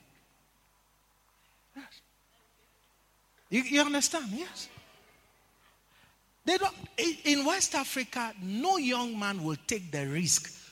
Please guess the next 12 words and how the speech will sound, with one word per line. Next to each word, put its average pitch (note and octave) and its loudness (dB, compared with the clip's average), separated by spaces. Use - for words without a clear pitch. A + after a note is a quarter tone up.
of D#3 4
bringing G#3+ 4
you E3 4
to F#3 2
live F3+ 2
in E3+ 4
his C#3+ 0
house, E3+ -4
sleep - 0
in F3 2
his D3 2
house. C#3 -2